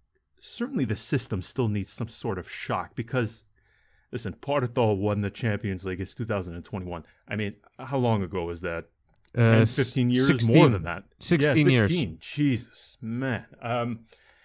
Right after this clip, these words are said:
Speaker 1: I mean, that feels like the possibility of something like that happening ever again are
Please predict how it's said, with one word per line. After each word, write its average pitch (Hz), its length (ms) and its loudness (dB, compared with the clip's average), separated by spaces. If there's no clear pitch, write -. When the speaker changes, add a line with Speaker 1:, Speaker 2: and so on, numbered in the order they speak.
Speaker 1:
I 113 60 -4
mean, 123 160 4
that 175 180 -4
feels 160 500 -2
like 107 200 -2
the - 60 -2
possibility 107 800 0
of 92 140 -2
something 113 340 -4
like 92 220 -4
that 95 240 -2
happening 90 480 -6
ever 87 220 -8
again 82 340 -10
are 82 200 -12